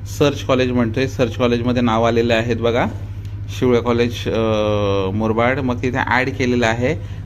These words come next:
बघा, एक कॉलेज ॲड होऊन आलेलं आहे, एक अनुदानित, एक विनानुदानित. पुन्हा आता मी काय करतोय, ॲड करतोय, ॲड केलेलं आहे. हे दोन्ही कॉलेज ॲड झालेले आहेत बघा. आणि प्रेफरन्स इथनं, मित्रांनो, वर खाली करू शकतो किंवा ॲड केलेला आपण डिलीट पण करू शकतो प्रेफरन्स.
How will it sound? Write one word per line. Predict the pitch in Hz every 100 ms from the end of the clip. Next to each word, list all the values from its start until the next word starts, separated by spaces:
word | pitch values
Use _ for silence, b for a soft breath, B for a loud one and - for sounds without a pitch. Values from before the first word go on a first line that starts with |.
| -
बघा, | 120 117
एक | 117 123
कॉलेज | 135 127 127
ॲड | - 120 127
होऊन | 120
आलेलं | 113 104 101
आहे, | 87 92 95 92 B B -
एक | 110
अनुदानित, | 120 123 131 127 131
एक | 131
विनानुदानित. | 131 127 123 110 101
पुन्हा | 98 123 131 135
आता | 131
मी | 135
काय | 127 127
करतोय, | 117 123 117 98
ॲड | 113 123 120
करतोय, | 120 101 95 95 98 B B - -
ॲड | 127 143 -
केलेलं | 123 110 107
आहे. | 101 110
हे | 117 131 135
दोन्ही | 110 120 139 151
कॉलेज | - 131 123
ॲड | 117 117
झालेले | 117 107 101
आहेत | 101
बघा. | 104 90 - B B B B
आणि | -
प्रेफरन्स | 127 139 139 156 151
इथनं, | 151 156
मित्रांनो, | 156 139 143 147
वर | 139 139
खाली | 143 131
करू | 120 127
शकतो | 139 123
किंवा | 143 156 143
ॲड | 135 139
केलेला | 151 151
आपण | 147 165
डिलीट | 165 185 190
पण | 180
करू | 160 147
शकतो | - 107
प्रेफरन्स. | 113 113 95 101 90 -